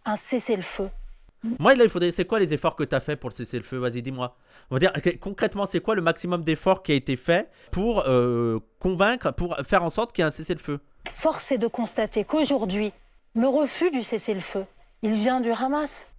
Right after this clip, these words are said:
Speaker 2: Non mais cette blague, non mais cette blague.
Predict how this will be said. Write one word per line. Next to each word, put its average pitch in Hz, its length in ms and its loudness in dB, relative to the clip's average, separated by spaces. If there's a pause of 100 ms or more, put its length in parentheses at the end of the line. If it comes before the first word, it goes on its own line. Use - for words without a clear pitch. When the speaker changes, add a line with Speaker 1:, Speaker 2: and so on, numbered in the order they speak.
Speaker 2:
Non 98 280 -4
mais 95 140 -8
cette - 340 -6
blague, 90 1080 -2
non 107 240 0
mais 107 160 2
cette 101 320 -2
blague. 104 720 4